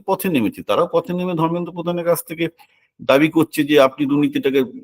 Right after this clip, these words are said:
এক্সপোজ করুন, রাইট? কারণ তাদেরও একটা ছাত্র সংগঠন হিসেবে অস্তিত্ব রক্ষার প্রশ্ন আছে, ফলে এবিভিপি ছাত্র সংগঠন কিন্তু নেমেছে পথে। সেটা একটা খুব ভালো দিক যে সমস্ত ছাত্র সংগঠন,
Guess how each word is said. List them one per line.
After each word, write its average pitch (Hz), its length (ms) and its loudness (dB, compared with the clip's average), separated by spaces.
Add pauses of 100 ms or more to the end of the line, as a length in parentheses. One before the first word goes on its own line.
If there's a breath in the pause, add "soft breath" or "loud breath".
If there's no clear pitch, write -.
(120)
এক্সপোজ 143 440 0
করুন, 78 340 -8
রাইট? - 400 -6 (640)
কারণ 175 260 2
তাদেরও 170 340 2
একটা 208 220 -2
ছাত্র 185 300 -2
সংগঠন 202 420 -2
হিসেবে 196 240 -2
অস্তিত্ব 190 380 -4
রক্ষার 196 260 0
প্রশ্ন 196 380 -4
আছে, 196 220 -2
ফলে 165 220 -2
এবিভিপি 190 460 -4
ছাত্র 190 280 -6
সংগঠন 190 440 -2
কিন্তু 185 240 -6
নেমেছে 190 500 2
পথে। - 260 -4
সেটা - 220 -8
একটা - 140 -8
খুব 175 180 -8
ভালো 190 260 8
দিক 151 200 0
যে 139 100 -2
সমস্ত 180 360 -4
ছাত্র 180 300 -6
সংগঠন, 185 380 -4